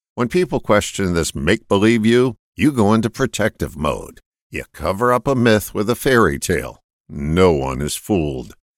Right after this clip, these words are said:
You can start your striptease slowly. Begin with a little lie that you've been telling that you can stop telling today.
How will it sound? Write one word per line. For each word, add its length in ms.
You 100
can 200
start 360
your 140
striptease 680
slowly. 600
Begin 320
with 160
a 60
little 400
lie 300
that 180
you've 240
been 160
telling 420
that 140
you 240
can 320
stop 420
telling 540
today. 640